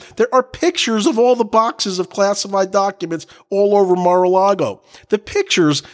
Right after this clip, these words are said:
they're in the conference room, the boxes in the bathroom, in the showers. They're in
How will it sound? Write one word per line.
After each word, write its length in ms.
they're 140
in 80
the 80
conference 560
room, 160
the 60
boxes 440
in 60
the 60
bathroom, 440
in 80
the 60
showers. 560
They're 260
in 320